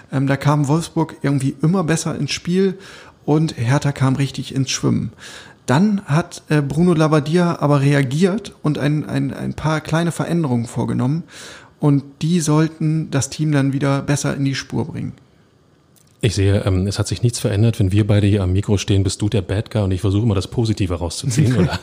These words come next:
Speaker 2: <laughs> von wegen Hertha fängt an zu wackeln. Ähm, <clears throat> Wolfsburg ist keine Laufkundschaft. Das sollten wir in irgendeiner Form auch festhalten. Und, äh, dass die
Speaker 1: Ungeschlagen noch.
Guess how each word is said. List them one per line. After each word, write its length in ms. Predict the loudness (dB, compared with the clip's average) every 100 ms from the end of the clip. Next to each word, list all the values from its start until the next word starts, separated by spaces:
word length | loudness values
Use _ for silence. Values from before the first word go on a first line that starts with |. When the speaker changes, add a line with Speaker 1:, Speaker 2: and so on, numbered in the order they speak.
| -2
Speaker 2:
<laughs> 160 | -2
von 200 | 0 -2
wegen 180 | 2 0
Hertha 240 | 0 -2 -2
fängt 200 | -2 -2
an 100 | -2
zu 180 | -2
wackeln. 360 | -2 -2 0 0 -2 -14 -14 -12 -14 -16 -6
Ähm, 360 | 0 2 4 2 -2 2
<clears throat> 920 | 2 2 -2 -16 _ _ _ -20 -4
Wolfsburg 400 | 0 0 0 -4
ist 120 | -2
keine 200 | 0 2
Laufkundschaft. 680 | 2 0 0 2 0 -2 -4
Das 120 | -2
sollten 260 | 0 2 2
wir 260 | 2 -2 -2
in 120 | -2
irgendeiner 280 | 2 2 2
Form 200 | 0 -2
auch 100 | 0
festhalten. 480 | 0 2 2 0 -4 -8 -18 -18 -20 -10
Und, 360 | 0 2 2 0
äh, 140 | -2
dass 160 | -2 -4
die 140 | 0
Speaker 1:
Ungeschlagen 540 | 4 4 2 -2 -4
noch. 100 | -4